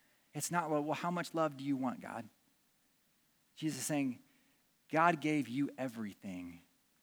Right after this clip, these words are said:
He's asking for the same in response. Not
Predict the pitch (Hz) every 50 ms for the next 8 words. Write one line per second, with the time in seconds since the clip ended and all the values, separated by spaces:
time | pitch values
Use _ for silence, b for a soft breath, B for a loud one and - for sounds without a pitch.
0 | _ _ _ _ - - 143 131 117 117 - - 131 127 - - - 127 117 113
1 | 107 - - 120 104 107 - - 107 104 104 104 95 - 95 95 98 - - -
2 | - - - - - - - - - _ _ _ _ _ _ _ _ _ _ _
3 | _ _ _ _ _ _ _ _ _ _ _ _ _ _ _ _ _ _ _ _
4 | - 120 135 147 -